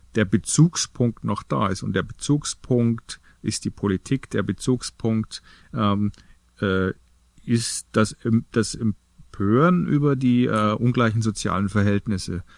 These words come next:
Und, äh, nachdem die Krise nicht weggehen wird, sondern sich eher noch verschärfen wird, ähm, und, äh, die soziale Kluft noch, äh,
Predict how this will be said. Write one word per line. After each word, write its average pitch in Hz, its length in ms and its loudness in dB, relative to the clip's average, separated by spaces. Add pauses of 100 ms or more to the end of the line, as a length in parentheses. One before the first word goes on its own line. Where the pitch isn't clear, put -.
(200)
Und, 110 520 6 (100)
äh, 98 300 2
nachdem 101 460 2
die 113 120 2
Krise 143 460 2
nicht 117 260 4
weggehen 107 540 2
wird, 104 320 0
sondern 107 640 -2
sich - 340 -4
eher 117 200 0
noch 110 180 -2
verschärfen 135 600 0
wird, 120 300 2 (480)
ähm, 107 460 2 (300)
und, 101 440 2
äh, 98 240 0
die 98 120 -4
soziale 98 480 -2
Kluft - 440 -2
noch, 107 320 -6
äh, 98 200 -4